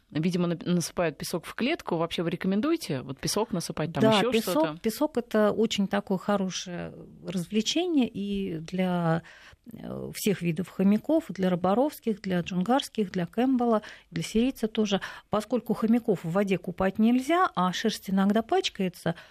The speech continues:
Speaker 2: то песчаная ванна — это как раз очень такой хороший заменитель для очистки шерсти и просто для удовольствия.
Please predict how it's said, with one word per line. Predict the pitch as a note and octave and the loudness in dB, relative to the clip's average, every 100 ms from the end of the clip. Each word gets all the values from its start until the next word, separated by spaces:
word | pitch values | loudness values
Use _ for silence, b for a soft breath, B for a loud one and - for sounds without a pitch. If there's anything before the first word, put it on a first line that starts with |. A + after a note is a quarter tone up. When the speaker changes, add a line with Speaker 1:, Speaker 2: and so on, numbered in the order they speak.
| B B | B B
Speaker 2:
то | - C4 A3+ - E3+ | 2 2 2 -2 -2
песчаная | A#3+ - B3+ A#3+ B3 | 0 2 4 4 4
ванна — | D#4+ F4 A3 | 2 2 2
это | G#3 | -2
как | - G#3 | -4 -2
раз | B3 C#4 - G3+ | 0 0 -2 -4
очень | F3+ A3 - G#3 | -2 0 2 2
такой | F3+ F#3+ F#3+ | 2 0 0
хороший | - G#3 F3+ F#3 | 2 0 0 -4
заменитель | F3 G3+ A#3 E4 D#4 F3+ F3 - | 2 4 4 4 -2 -6 -6 -6
для | F3 G3 G3 F#3 | 0 2 4 2
очистки | G3 - G#3 - B3 | 0 -2 -4 -2 -2
шерсти | - E4+ - G#3 | 0 -2 -2 -4
и | |
просто | - C4 - | -2 -2 0
для | F#3+ G3 | -2 -2
удовольствия. | G#3 G3+ G#3+ D#3 C3+ - C3 | 0 0 0 -2 -6 -10 -12